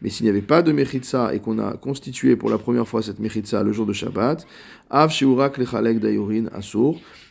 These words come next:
même si elle ne vient que séparer les habitants les uns des autres, alors ce sera interdit. C'est-à-dire qu'il sera interdit de porter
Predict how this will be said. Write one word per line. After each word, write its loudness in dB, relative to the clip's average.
même 2
si 0
elle 4
ne 6
vient 0
que 0
séparer 2
les 2
habitants 0
les 0
uns -2
des -4
autres, 0
alors 2
ce -4
sera -2
interdit. 0
C'est-à-dire 4
qu'il -4
sera 2
interdit 0
de 2
porter -2